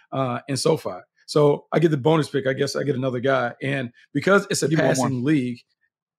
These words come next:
Speaker 1: yeah, I'm gonna take Allen Robinson for the L A Rams. Uh, it, it is amazing how many stars that we have rattled off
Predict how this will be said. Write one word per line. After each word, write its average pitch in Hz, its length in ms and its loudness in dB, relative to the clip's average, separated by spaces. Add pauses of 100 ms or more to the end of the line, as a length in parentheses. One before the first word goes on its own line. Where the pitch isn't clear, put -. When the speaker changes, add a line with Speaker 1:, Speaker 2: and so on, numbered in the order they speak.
(160)
Speaker 1:
yeah, 156 240 2 (160)
I'm 196 100 2
gonna 233 160 4
take - 100 -4
Allen 208 220 2
Robinson - 440 -2 (400)
for 185 100 2
the 220 140 4
L 202 160 4
A 175 100 4
Rams. - 400 -2 (300)
Uh, 190 80 -2 (140)
it, 254 240 2
it 247 120 6
is 196 220 2
amazing 160 880 0 (240)
how 190 140 -2
many 185 180 0
stars 160 540 2
that 139 160 -10
we 170 100 -4
have 147 100 -4
rattled 143 520 -2
off 143 280 -2